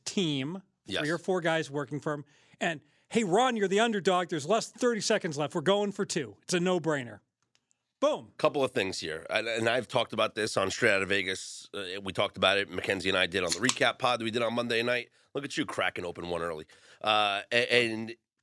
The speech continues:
Speaker 2: Ron Rivera said the reason why he did not go for two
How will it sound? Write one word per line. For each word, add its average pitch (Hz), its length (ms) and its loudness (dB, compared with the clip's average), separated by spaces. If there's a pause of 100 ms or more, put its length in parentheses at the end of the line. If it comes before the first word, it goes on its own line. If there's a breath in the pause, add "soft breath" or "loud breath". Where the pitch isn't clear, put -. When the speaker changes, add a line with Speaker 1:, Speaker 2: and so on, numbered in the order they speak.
(880)
Speaker 2:
Ron 139 300 2
Rivera 147 340 2
said 127 320 -2
the 92 100 -6
reason 147 340 -2
why 143 180 2
he 123 120 -4
did 104 200 -4
not 107 240 -2
go 123 120 -2
for 135 140 -6
two 82 300 -8